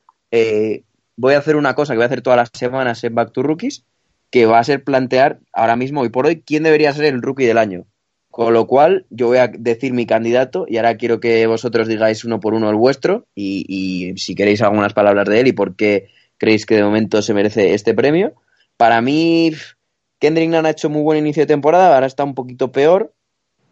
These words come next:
y a mí el que más me ha sorprendido y además el que mejor, eh, mejor estadísticas está teniendo es Ja Morant, así que yo de momento se lo doy a él. Eh, no sé vosotros, chicos, Alejandro,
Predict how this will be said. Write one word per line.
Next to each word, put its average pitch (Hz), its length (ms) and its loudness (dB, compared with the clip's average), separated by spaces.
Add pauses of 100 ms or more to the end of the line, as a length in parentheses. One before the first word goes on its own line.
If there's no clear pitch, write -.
(160)
y 117 460 -2
a 113 100 2
mí 117 120 0
el 127 80 -2
que 147 80 0
más 139 260 -2
me 139 120 -2
ha - 20 -4
sorprendido 131 420 0
y - 20 2
además 113 280 0
el 104 120 -6
que 95 120 -2
mejor, 113 500 0
eh, 101 440 0 (360)
mejor 107 240 0
estadísticas 120 460 0
está 117 180 -2
teniendo 139 540 -4 (180)
es 123 180 -2
Ja 143 120 4
Morant, 123 320 0
así 104 180 -10
que 104 80 -6
yo 120 140 0
de 151 60 2
momento 156 380 -2
se 135 140 -4
lo 113 140 0
doy 139 160 2
a 123 160 4
él. 98 240 -6
Eh, 107 160 -4
no 117 100 -2
sé 135 80 -4
vosotros, 139 360 -2
chicos, 175 380 -2
Alejandro, 143 600 0